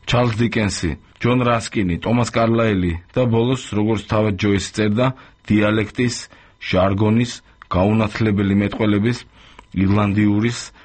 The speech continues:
პრიმიტიული წირვის, ამერიკანიზმებისა და მისთანათა საზარელი ნარევი. აი, მოусმინეთ ამ საზარელ ნარევს. "კვლავ გადასკვანჭულებმა ყველამ ერთად მოხია და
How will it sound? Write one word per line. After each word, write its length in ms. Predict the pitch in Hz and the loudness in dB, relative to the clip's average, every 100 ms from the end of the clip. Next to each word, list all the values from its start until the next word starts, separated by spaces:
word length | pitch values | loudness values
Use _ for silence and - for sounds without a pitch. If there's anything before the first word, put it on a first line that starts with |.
| - | -16
პრიმიტიული 680 | - 110 120 123 131 117 104 | -4 0 2 2 0 2 0
წირვის, 480 | 101 107 104 120 120 - - _ | 0 0 0 0 -2 -10 -18 _
ამერიკანიზმებისა 1120 | - 101 113 113 - 110 110 107 107 101 - 120 120 - _ | -2 0 2 0 -2 0 2 2 0 0 0 -2 -2 -8 _
და 140 | - 110 | -2 2
მისთანათა 720 | 101 95 117 113 101 113 117 117 | 0 0 0 0 0 0 -2 -4
საზარელი 880 | - - 107 101 107 101 98 101 110 110 - | -10 -4 -2 2 2 2 2 2 0 -2 -6
ნარევი. 520 | - 80 82 78 60 62 - | -4 0 0 0 -4 -8 -6
აი, 200 | - 135 | -2 2
მოусმინეთ 540 | 107 104 90 76 73 | 2 0 -2 -4 -2
ამ 140 | 80 76 - | -2 -2 -4
საზარელ 560 | - 78 76 76 78 | -4 0 0 2 2
ნარევს. 400 | 76 76 73 69 - - - - | 2 0 -2 -6 -10 -18 -20 -12
"კვლავ 360 | - 107 117 120 | -4 0 2 2
გადასკვანჭულებმა 1120 | 110 113 110 - 113 107 110 127 117 95 92 71 - - | 0 0 -2 -4 -4 -2 0 2 2 2 -2 -4 -12 -14
ყველამ 420 | - 107 113 113 | -4 0 2 2
ერთად 280 | 107 107 104 104 | 0 -2 0 2
მოხია 480 | 101 123 - 95 80 | 2 0 0 0 0
და 140 | 82 | 0